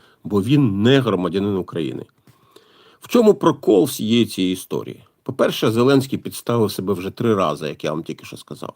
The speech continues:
А по-друге, і це дуже важливо розуміти, Зеленський, е, не врахував той фактор, що Міндіч під ковпаком Ф Б Р. А от Ф Б Р може забрати у Ізраїля кого завгодно, якщо захоче.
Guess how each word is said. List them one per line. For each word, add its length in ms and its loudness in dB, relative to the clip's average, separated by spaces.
А 120 2
по-друге, 720 2
і 80 -2
це 160 0
дуже 380 2
важливо 420 -2
розуміти, 560 -2
Зеленський, 960 2
е, 400 0
не 200 6
врахував 640 2
той 160 -2
фактор, 520 -4
що 640 2
Міндіч 540 8
під 240 -4
ковпаком 640 0
Ф 160 -2
Б 180 2
Р. 340 2
А 100 2
от 160 0
Ф 200 -8
Б 140 -2
Р 420 4
може 260 -6
забрати 480 -6
у 80 -2
Ізраїля 500 -4
кого 260 -8
завгодно, 520 -6
якщо 220 -10
захоче. 480 -14